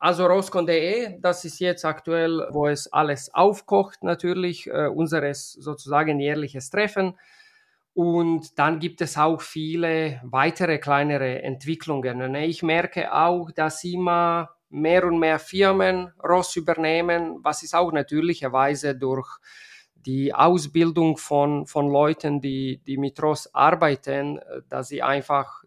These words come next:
dann weitergehen und das in, in Firmen reinbringen.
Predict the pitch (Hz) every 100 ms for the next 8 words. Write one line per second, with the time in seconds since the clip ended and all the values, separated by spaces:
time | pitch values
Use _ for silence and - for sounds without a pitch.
0 | _ 127 131 131 - - 127 165 165 151
1 | 156 156 156 156 151 - 143 135 135 139
2 | - 131 123 127 - 139 131 185 190 170
3 | 165 156 143 156 165 156 160 170 165 160